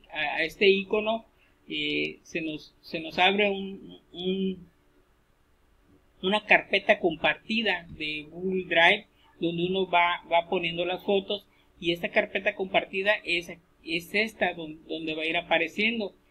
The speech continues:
Y también otra tecnología de Google es el, es el YouTube. Aquí yo lo utilicé para hacer un, un video explicativo para subir la foto, y posteriormente vuelvo a utilizar, eh,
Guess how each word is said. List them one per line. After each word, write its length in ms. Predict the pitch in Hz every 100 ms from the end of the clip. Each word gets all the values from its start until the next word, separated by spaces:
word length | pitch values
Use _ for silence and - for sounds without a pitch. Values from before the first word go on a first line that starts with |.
| _ _
Y 160 | 156 165
también 400 | 160 160 185 190
otra 300 | 190 208 -
tecnología 880 | 196 175 170 160 170 202 202 190 - _
de 180 | 165 160
Google 440 | 170 196 220 - 160
es 260 | 170 175
el, 240 | 190 156 135 _ _ -
es 280 | 160 170 185
el 480 | 170 160 139 139 143
YouTube. 460 | 156 160 - 214 196 _ _ _ _ 165
Aquí 600 | 160 160 180 180 185 190
yo 100 | 175
lo 100 | 180
utilicé 500 | 185 196 180 - 175
para 260 | 170 185 160
hacer 260 | 160 165
un, 460 | 170 170 165 - - -
un 240 | 143 180
video 560 | 180 165 160 165 170 -
explicativo 880 | 147 - 160 - 147 - 233 208 -
para 220 | 151 147
subir 240 | 151 151
la 160 | 170 165
foto, 360 | 220 226 185 - _ _ - -
y 100 | 170
posteriormente 1040 | 170 170 180 180 202 208 208 202 220 220 - - _ _ _ _ _ 175
vuelvo 300 | 165 196 220
a 100 | 247
utilizar, 600 | 240 214 190 - 185 196
eh, 640 | 202 175 165 151 147 147